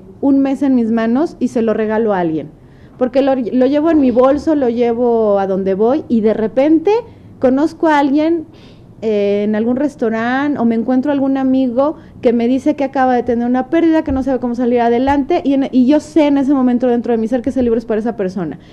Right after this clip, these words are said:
Y lo he regalado, les juro que como quince veces. Entonces, y lo extraño porque es un libro que, que me cambió la vida, cual amo profundamente, y a veces veo mi librero, yo veía mi librero y decía,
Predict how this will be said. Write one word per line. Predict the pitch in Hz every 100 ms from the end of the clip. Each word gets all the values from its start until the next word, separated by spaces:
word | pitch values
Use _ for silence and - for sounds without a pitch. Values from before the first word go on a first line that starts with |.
| - -
Y |
lo | 262 285
he |
regalado, | 320 311 277 247 262 269 -
les | 240 226 220
juro | 262 254 254
que |
como | - 214 196 202
quince | 214 196 247
veces. | 196 135 - - - - - -
Entonces, | 226 240 302 427 381 349 403 - - - - -
y | 277
lo | 277
extraño | - 427 508 415 285
porque | 262
es | 311
un | 339
libro | 311 302 330
que, | 320 262 185 -
que | 233
me | 220
cambió | 226 233
la | 262 277
vida, | 233 233 233
cual | 226 226
amo | 214 214 233
profundamente, | 208 208 220 226 220 202 254
y | 254
a | 240
veces | 240 285 240
veo | 262
mi | 254
librero, | 254 208 214 220 233
yo | 220 233
veía | 240 240
mi | 233
librero | 214 208 214
y |
decía, | 196 196 226 208